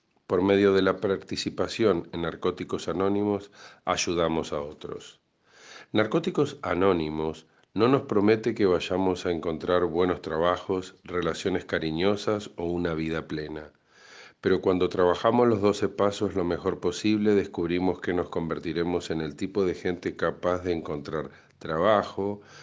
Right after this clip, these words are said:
mantener relaciones cariñosas y ayudar a otros. Dejamos de estar al servicio de nuestra enfermedad y empezamos a servir al Dios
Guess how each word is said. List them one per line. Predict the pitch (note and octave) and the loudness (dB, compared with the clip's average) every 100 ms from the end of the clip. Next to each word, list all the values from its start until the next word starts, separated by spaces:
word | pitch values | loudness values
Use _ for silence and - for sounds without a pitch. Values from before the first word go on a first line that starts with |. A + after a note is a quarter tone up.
| - - | -20 -6
mantener | E2+ D#2+ E2 D#2+ D2+ | -4 -4 -2 -4 -4
relaciones | D#2 D#2 - E2+ D#2+ | -8 -8 -6 -4 -6
cariñosas | - D#2 D2+ D#2+ G2 A2 A2 A2+ A2 - - | -6 -8 -4 0 2 2 0 -4 -4 -6 -4
y | F2 | -2
ayudar | D#2 E2 D#2 D2 | -2 -4 -4 -2
a | D2 | -2
otros. | C2+ C2 - - - - _ _ _ _ _ - _ - - - - | -4 -8 -12 -14 -16 -20 _ _ _ _ _ -20 _ -20 -20 -16 -4
Dejamos | F2 - G2+ G2 F#2 | -2 2 4 4 2
de | |
estar | F2 - G2+ F2+ - | -2 2 2 2 0
al | F2 D#2 | -4 -2
servicio | F2 E2 F2+ G2 G2+ F2+ | -2 0 0 0 2 2
de | |
nuestra | E2 D2+ - D#2+ | 2 0 -2 -4
enfermedad | D2+ D#2 D2+ D2+ F2+ A#2+ - _ _ _ - | -2 -4 -2 0 2 0 -4 _ _ _ -12
y | E2 | -6
empezamos | D#2 E2+ - E2+ F2+ F2 F2+ | -6 -6 -2 0 0 0 -2
a | |
servir | - E2+ E2 E2+ - - | -2 -4 0 -2 -2 -8
al | E2+ D#2+ | -8 -4
Dios | F2 G2 A#2 | 0 0 0